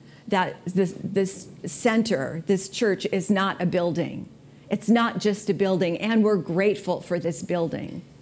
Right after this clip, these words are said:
We are so grateful that we have a building to meet in. We know that this is not just a teaching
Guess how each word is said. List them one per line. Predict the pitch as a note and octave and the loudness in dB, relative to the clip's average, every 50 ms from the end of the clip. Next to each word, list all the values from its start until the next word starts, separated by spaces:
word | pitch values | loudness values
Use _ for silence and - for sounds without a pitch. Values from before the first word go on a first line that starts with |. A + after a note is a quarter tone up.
| - - - - - - | -20 -20 -20 -12 -2 2
We | G#3 A3 F#3 | 4 4 4
are | F#3+ | 4
so | - - - B3 A3 A3+ A3 | 2 0 2 4 4 4 4
grateful | - G3 F#3+ G3 F#3+ F#3+ F#3+ F3+ | 4 4 4 2 2 2 0 -2
that | F3 F#3 C#3 - | 0 0 0 2
we | F#3 F#3 | 2 2
have | F3+ D#3 | 2 0
a | F3 | -2
building | D#3 F#3 F3 E3+ E3+ E3+ E3+ D3 D#3+ | -2 0 0 0 0 0 0 -2 0
to | - F3+ | -2 -2
meet | D#3 D3+ D#3 D3+ D3 | 0 0 0 -2 -2
in. | - - G2 - - - F#3+ - - - - - - - - - - - - - - - - - - - - - - - - - - - - - - - - - - - - - | -4 -6 -8 -8 -8 -10 -10 -12 -14 -20 -20 -20 -20 -20 -20 -20 -20 -20 -20 -20 -20 -20 -20 -20 -20 -20 -20 -20 -20 -20 -20 -20 -20 -20 -20 -20 -20 -20 -20 -20 -20 -18 -6 0
We | - A3 C4+ C4+ | 4 6 6 8
know | C4+ B3+ B3+ C#4 C#4 C4 G#3 | 8 6 6 6 6 4 4
that | G#3+ - F#3 | 4 2 4
this | G3 A3 G#3 G#3 G#3+ | 4 4 4 6 4
is | G3 F3 E3 | 2 2 2
not | F#3+ G3+ G3+ A3+ B3 B3 - - | 2 2 2 2 2 0 -2 -2
just | - G3+ F#3 - - | -2 -2 -2 0 -2
a | F#3 | -2
teaching | F3 - - - A#3+ B3 B3 B3 - F#3+ D#3 D3 - - - F3+ - | -4 -4 -2 2 2 2 2 2 0 0 0 0 -2 -4 -6 -8 -10